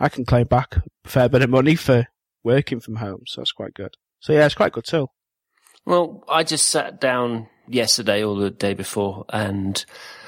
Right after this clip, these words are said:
Speaker 2: worked out all of the petty cash,
Speaker 1: Mm.
Speaker 2: you know, out-of-pocket expenses for the, for the firm. 'Cause we only have to do it once a year. You know, we ne-, we never spend
Speaker 1: Yeah.
Speaker 2: that much. You know, you might buy a cup of coffee or buy some stamps or something. It's not worth
Speaker 1: Yeah.
Speaker 2: doing a monthly claim.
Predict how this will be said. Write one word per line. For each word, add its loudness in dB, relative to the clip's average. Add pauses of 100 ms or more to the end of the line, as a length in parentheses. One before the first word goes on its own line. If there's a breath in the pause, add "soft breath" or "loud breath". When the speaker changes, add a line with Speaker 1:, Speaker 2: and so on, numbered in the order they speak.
(200 loud breath)
Speaker 2:
worked 2
out 0
all 2
of -2
the -4
petty -2
cash, 0 (200)
Speaker 1:
Mm. -4
Speaker 2:
you 2
know, -2
out-of-pocket -2
expenses -2
for -8
the, -8
for -8
the -6
firm. -4
'Cause 0
we 2
only -2
have -8
to -10
do -6
it -14
once -2
a -10
year. -16
You -4
know, -4
we 4
ne-, 0
we 0
never 2
spend 0
Speaker 1:
Yeah. 0
Speaker 2:
that -4
much. -6
You -2
know, -2
you -2
might 0
buy 0
a -6
cup -6
of -12
coffee -6
or -6
buy 0
some 0
stamps 0
or -4
something. -4
It's -4
not 2
worth 2
Speaker 1:
Yeah. -12 (100)
Speaker 2:
doing -6
a -6
monthly -4
claim. -12